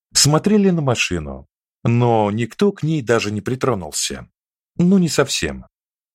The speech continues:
Однажды во время дождя некий заботливый джентльмен закрыл капот. Господь запрещает мочить мотор. Когда я, наконец, отогнал автомобиль кампус Стэнфордского университета,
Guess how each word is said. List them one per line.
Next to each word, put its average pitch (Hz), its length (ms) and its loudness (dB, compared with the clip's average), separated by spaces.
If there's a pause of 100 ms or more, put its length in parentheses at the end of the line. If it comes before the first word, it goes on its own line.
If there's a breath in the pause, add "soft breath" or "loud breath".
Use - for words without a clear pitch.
Однажды 131 640 2
во 131 120 2
время 131 300 -2
дождя 120 560 -2 (300)
некий 135 420 2
заботливый 120 560 0
джентльмен 135 720 -2 (180)
закрыл 117 480 0
капот. - 540 -4 (380)
Господь 110 680 0
запрещает 117 720 -2
мочить 110 360 -2
мотор. 101 460 -6 (920)
Когда 139 340 4
я, 143 140 4
наконец, 135 600 0
отогнал 123 580 0
автомобиль 107 680 -2 (200)
кампус 110 440 0
Стэнфордского 101 680 -2
университета, 104 960 -2